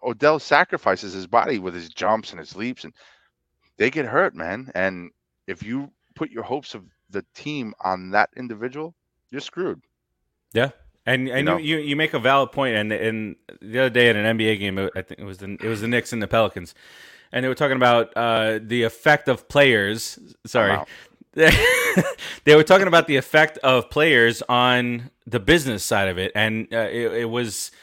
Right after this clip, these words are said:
Speaker 2: it was pretty crazy to, to, to see. The, the guys doing the Madison Square Garden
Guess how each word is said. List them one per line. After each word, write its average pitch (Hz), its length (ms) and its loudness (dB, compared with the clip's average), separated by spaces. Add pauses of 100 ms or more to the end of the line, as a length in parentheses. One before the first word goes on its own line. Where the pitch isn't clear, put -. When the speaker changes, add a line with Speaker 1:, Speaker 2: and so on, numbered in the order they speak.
(320)
Speaker 2:
it 110 100 -4
was 113 180 0
pretty 135 520 0
crazy 127 440 2
to, 107 200 2 (180)
to, 101 540 -4 (140)
to 104 120 -14
see. 117 320 -4
The, 95 500 -6
the 107 60 -8
guys 123 340 4
doing 117 200 0
the 107 40 -4
Madison 113 440 -2
Square 107 300 -2
Garden 110 520 0